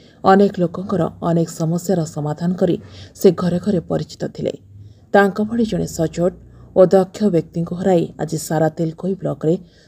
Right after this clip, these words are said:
ଶୋକର ଛାୟା ଖେଳିଯାଇଛି। ଗାଁରେ ଲୋକେ ଓ ତେଲକୋଇ ଅଞ୍ଚଳର ଲୋକପ୍ରତିନିଧି ଏବଂ ସମାଜସେବୀମାନେ ତାଙ୍କ ଆତ୍ମାର ସଦ୍ଗତି କାମନା କରିଛନ୍ତି। ବରିଷ୍ଠ ସାମ୍ବାଦିକ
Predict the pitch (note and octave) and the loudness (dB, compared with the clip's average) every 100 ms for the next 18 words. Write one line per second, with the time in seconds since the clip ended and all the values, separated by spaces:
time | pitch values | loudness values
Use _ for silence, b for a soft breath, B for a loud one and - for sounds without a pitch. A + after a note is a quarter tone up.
0 | - - E3+ E3+ E3 E3 F#3+ F3+ D3 C#3+ | -14 2 2 4 0 0 -4 -4 -6 -6
1 | D3+ D3+ F3 - _ _ _ _ _ F3 | -6 -6 -6 -6 _ _ _ _ _ 2
2 | F3+ E3 E3 G#3 G#3+ E3+ E3+ E3+ F3 G#3+ | 2 4 2 0 -2 0 0 0 -4 -4
3 | - F3 - F3 E3+ F#3+ G3 D#3+ D#3+ D#3 | -6 -4 0 0 0 -2 0 -2 0 2
4 | D#3 D#3 E3 F3+ F3+ G3+ F#3 D#3+ - b | 2 0 -2 -4 -2 -2 -2 -6 -10 b
5 | b b E3 E3+ E3 - D#3+ D#3+ - F#3+ | b b 0 2 0 -2 0 0 0 0
6 | G3+ F3+ E3+ - E3 D#3+ D#3+ D#3 - F3 | 2 2 0 -4 -6 0 0 0 -4 -4
7 | E3 D#3+ D3 - D#3 - F3 E3+ D#3+ D3 | -2 -4 -4 -4 -4 -2 0 0 0 -4
8 | - D3 D#3 - - _ _ - - - | -6 -8 -6 -8 -10 _ _ -20 -20 -20
9 | - - - - - - - - - G#3 | -20 -20 -20 -20 -20 -20 -20 -12 0 4
10 | G#3+ B3 B3+ C4+ C4 G3+ F3+ F#3 F#3+ | 6 4 2 0 2 0 2 2 0